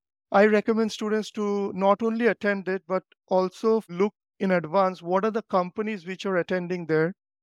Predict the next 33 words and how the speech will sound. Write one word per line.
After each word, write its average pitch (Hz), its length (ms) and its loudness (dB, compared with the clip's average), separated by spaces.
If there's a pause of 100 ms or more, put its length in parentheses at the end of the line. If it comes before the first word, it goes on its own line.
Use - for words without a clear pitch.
(120)
and 185 140 4
apply 214 340 4
for 214 160 -2
the 208 160 4
roles 185 380 0
in 190 120 -8
advance. 151 640 -2 (460)
And 185 140 4
I've 196 200 6
seen 240 300 -2
that 220 260 2
with, 180 280 -6
I 190 120 -2
mean, 180 200 -4
when 180 120 2
I 190 160 4
was 196 300 -2
going 190 480 -4
for 185 240 2
one 185 160 2
of 190 160 -2
these 190 160 -8
conferences, 180 520 -4
a 170 60 2
friend 208 320 4
of 208 160 2
mine 180 220 2
who 170 100 -4
was 190 200 2
also 185 260 -2
an 190 60 -2
international 180 540 -6
student 175 500 -2